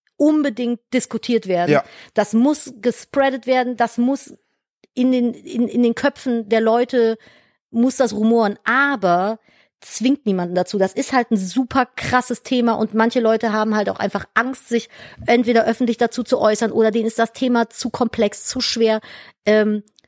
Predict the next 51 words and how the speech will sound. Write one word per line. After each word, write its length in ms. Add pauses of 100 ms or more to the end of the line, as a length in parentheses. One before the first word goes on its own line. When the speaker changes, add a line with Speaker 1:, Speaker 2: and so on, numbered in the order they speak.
(280)
Speaker 1:
ich 140
f-, 380
bin 260
immer 300
Fan 360
davon 340
zu 100
sagen, 160
hey, 320 (480)
guck 280
mal, 420 (160)
setz 260
dich 120
mal 100
damit 240
auseinander, 340
vielleicht 220
hast 160
du 60
Bock, 340
was 180
dazu 280
zu 160
sagen, 380 (300)
aber 260
wenn 180
du 80
dich 260
super 300
unwohl 280
damit 240
fühlst 220
und 100
nicht 240
weißt, 340
was 160
du 160
sagen 360
oder 180
tun 160
sollst 160
oder 120
vielleicht 260
auch 80
einfach 200
mit 140
dem 160
Echo 220
nicht 180
klarkommst, 380
weil 180